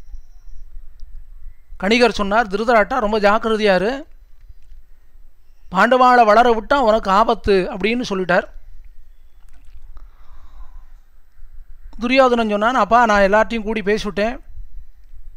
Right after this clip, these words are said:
வாரணாவதம்னு ஒரு ஊர் இருக்கு, பெரிய பட்டணம், அந்த ஊர்ல ஒரு பெரிய திருவிழா நடக்கிறது, அந்த திருவிழாவுக்கு பாண்டவாளை அனுப்பித்து விடுங்கள்" அப்படின்னு சொல்லிட்டான்.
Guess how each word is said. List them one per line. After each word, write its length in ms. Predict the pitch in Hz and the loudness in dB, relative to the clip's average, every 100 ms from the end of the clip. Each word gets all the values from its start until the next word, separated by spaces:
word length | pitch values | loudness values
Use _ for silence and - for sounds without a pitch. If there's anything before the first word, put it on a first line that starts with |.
| - - - - | -14 -14 -10 2
வாரணாவதம்னு 680 | 190 254 269 254 233 226 269 | 4 6 8 6 6 2 2
ஒரு 120 | 247 | 2
ஊர் 220 | 208 240 | 2 0
இருக்கு, 220 | 208 208 277 | -2 -4 -2
பெரிய 240 | 214 214 233 | -2 0 0
பட்டணம், 400 | 190 180 196 247 - - - - - - - - - - - - - _ _ - | -2 -2 -4 -4 -10 -12 -14 -18 -20 -20 -20 -20 -20 -20 -20 -20 -20 _ _ 0
அந்த 180 | 196 208 | 2 2
ஊர்ல 220 | 226 277 | 2 4
ஒரு 140 | 233 | 4
பெரிய 220 | 185 214 254 | 2 0 0
திருவிழா 380 | - 240 254 247 | -2 -2 2 4
நடக்கிறது, 380 | 220 202 202 226 | 6 2 0 -2
அந்த 220 | 269 202 196 | 0 0 -2
திருவிழாவுக்கு 600 | 220 254 269 214 202 277 220 | -2 2 4 4 2 -4 0
பாண்டவாளை 520 | 202 233 233 196 220 | 0 2 4 4 4
அனுப்பித்து 360 | 226 226 262 233 | 2 0 -2 -4
விடுங்கள்" 380 | 196 175 190 175 | -2 2 2 2
அப்படின்னு 400 | - 214 185 220 | 2 2 2 -4
சொல்லிட்டான். 340 | 170 160 - | -8 -12 -16